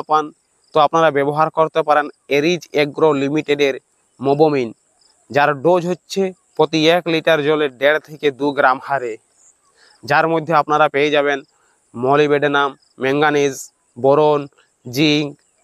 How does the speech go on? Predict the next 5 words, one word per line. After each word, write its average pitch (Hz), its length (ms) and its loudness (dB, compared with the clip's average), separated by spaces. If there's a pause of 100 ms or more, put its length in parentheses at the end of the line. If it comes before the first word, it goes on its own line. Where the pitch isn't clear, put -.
(120)
আয়রন, 151 360 2 (360)
কপার, 160 360 2 (320)
সালফার 143 460 2 (100)
এবং 190 140 2 (280)
পটাশিয়াম। 143 520 0